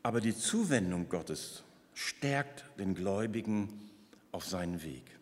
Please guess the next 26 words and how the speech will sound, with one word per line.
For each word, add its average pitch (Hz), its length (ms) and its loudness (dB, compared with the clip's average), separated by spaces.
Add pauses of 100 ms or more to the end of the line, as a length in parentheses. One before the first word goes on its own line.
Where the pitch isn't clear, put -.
(800)
Was 175 220 4
ist 202 180 6
jetzt 208 220 2
die 196 80 6
spezielle 135 520 6
Verheißung 135 760 2
dann? 202 240 0 (3750)
Wenn 123 160 4
ich 170 100 4
das - 200 4
Ältestengebet 175 920 6
in 160 120 4
Anspruch 120 440 2
nehme, 101 300 4
darf 131 580 2
ich 220 320 2
darauf 113 720 2
hoffen 185 460 2
und 127 160 2
dafür 104 240 2
glauben, 110 420 4
dass 117 220 2
Gott 110 240 0 (120)
eingreift. 76 680 -2
Und 120 220 -2
ich 160 240 0